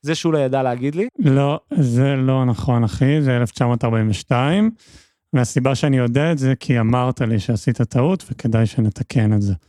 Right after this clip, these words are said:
Speaker 2: אז הנה זה קורה.
Speaker 1: זה בדרך כלל מתחבר למקום הזה של ה-, בעצם של הטאונשיפ. זאת אומרת, בעצם עיריית תל אביב הייתה צריכה לתפקד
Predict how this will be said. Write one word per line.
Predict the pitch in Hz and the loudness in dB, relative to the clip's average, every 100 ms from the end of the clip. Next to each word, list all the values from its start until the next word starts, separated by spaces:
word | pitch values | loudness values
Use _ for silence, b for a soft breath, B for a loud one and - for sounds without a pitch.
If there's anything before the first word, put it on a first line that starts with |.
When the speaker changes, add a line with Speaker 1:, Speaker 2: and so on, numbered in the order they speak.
| b b b _ | b b b _
Speaker 2:
אז | 127 113 | 0 2
הנה | 110 110 | 2 2
זה | 107 | 0
קורה. | - 110 98 90 _ _ 151 | 0 -2 -2 -4 _ _ -4
Speaker 1:
זה | 175 | 0
בדרך | 196 | 0
כלל | 220 | -2
מתחבר | 208 - 170 196 | -4 -6 -2 0
למקום | 196 170 180 | -2 -2 -4
הזה | 180 170 | -2 -4
של | - 156 | -2 -2
ה-, | 143 139 135 135 | 0 0 0 -2
בעצם | 139 151 151 | -2 -6 -6
של | 139 | -6
הטאונשיפ. | - 143 147 - 107 | -2 -2 -2 -8 -12
זאת | |
אומרת, | 127 | -10
בעצם | 143 147 | -8 -6
עיריית | 139 151 | -4 -4
תל | 156 | -4
אביב | 139 156 - - | -6 -8 -14 -14
הייתה | 143 | -10
צריכה | 156 160 | -8 -8
לתפקד | 151 - - - 165 | -8 -10 -18 -4 0